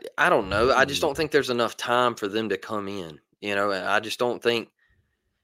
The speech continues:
Speaker 1: but it, I mean, it is about relationships, and they say T-Rob and him are really close. I just don't think it's there for Georgia to swoop in. But
Speaker 2: Yeah.
Speaker 1: I've s-, I've seen crazier things happen with George Pickens, you know, absolutely
Speaker 2: Hmm.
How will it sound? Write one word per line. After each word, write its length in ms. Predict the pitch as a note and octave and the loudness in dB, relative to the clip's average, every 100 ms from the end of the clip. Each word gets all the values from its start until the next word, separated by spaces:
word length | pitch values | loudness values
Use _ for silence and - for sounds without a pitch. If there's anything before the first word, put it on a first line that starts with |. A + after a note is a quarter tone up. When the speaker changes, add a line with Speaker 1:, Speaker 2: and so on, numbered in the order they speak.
| _ _ _ _ _ _ | _ _ _ _ _ _
Speaker 1:
but 120 | C3+ | 4
it, 100 | C3+ | 4
I 80 | C3+ | 2
mean, 160 | C3+ B2+ | 0 0
it 140 | A#2+ | 6
is 200 | B2 B2+ | 6 6
about 300 | A2+ A#2+ F#2+ | 4 2 2
relationships, 800 | G#2+ A2+ B2+ - A#2 - B2+ - | 2 4 4 2 0 2 2 0
and 100 | A2 | -2
they 100 | G#2+ | -2
say 260 | G2+ A#2+ A#2 | 0 2 2
T-Rob 600 | - A#2 A#2 A2+ A2+ A2 | -2 -6 2 4 4 2
and 100 | G2 | -6
him 200 | A2+ G#2+ | -4 -4
are 80 | G2 | -2
really 240 | A2 G#2+ | 0 0
close. 440 | G#2 G#2+ G#2 - - _ _ | 2 0 2 -2 -8 _ _
I 100 | A#2+ | -2
just 220 | C3+ B2 | 0 0
don't 220 | B2+ B2 - | 2 2 0
think 180 | A2 | -6
it's 160 | G2+ - | -4 -4
there 260 | G#2 G2+ F2+ | 0 0 0
for 160 | F#2 | -4
Georgia 420 | F2 F#2+ F#2 E2+ E2 | -4 -2 -2 -4 -8
to 160 | F#2 | -8
swoop 440 | - - G2+ F#2 F#2 | -8 -4 -4 -4 -8
in. 280 | E2 D2+ _ _ _ | -8 -12 _ _ _
But 200 | G2+ F#2+ | 0 2
Speaker 2:
Yeah. 240 | A#2 G2+ G#2 _ | 0 -4 -4 _
Speaker 1:
I've 120 | A2 A2+ | -4 -4
s-, 140 | - - | -4 -2
I've 140 | A2 | 0
seen 180 | - B2+ | 0 0
crazier 440 | - A#2+ A2 G#2+ G2 | 6 6 6 2 2
things 300 | A2 G2+ - | 0 -2 2
happen 460 | G#2 G2+ G2 F#2 | 4 4 2 -4
with 200 | F#2 E2 | -4 -6
George 380 | - F#2+ F#2+ - | -4 0 0 -2
Pickens, 580 | G2 F2+ F2+ E2+ - - _ | -2 -2 -2 -10 -10 -12 _
you 140 | F2+ | -12
know, 180 | E2 F2 - | -10 -10 -8
absolutely 460 | F2+ - F2 | -8 -6 -6
Speaker 2:
Hmm. 40 | - | -6